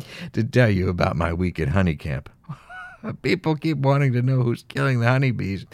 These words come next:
It's me. I spray those suckers with a chemical cocktail of destructive fungus every chance I get.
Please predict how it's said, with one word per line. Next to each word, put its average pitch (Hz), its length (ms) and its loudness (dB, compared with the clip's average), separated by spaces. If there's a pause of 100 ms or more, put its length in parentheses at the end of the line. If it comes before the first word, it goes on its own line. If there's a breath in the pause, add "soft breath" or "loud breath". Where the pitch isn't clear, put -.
(180 loud breath)
It's 165 160 4
me. 165 360 2 (520 loud breath)
I 143 180 4
spray 143 260 0
those 90 200 0
suckers 92 340 -6
with 78 100 -8
a 85 40 -8
chemical 104 400 -4
cocktail 78 520 -6
of 76 80 -10
destructive 90 500 -8
fungus 107 400 -6
every 95 200 -6
chance 113 340 -6
I 98 80 -8
get. 101 300 -4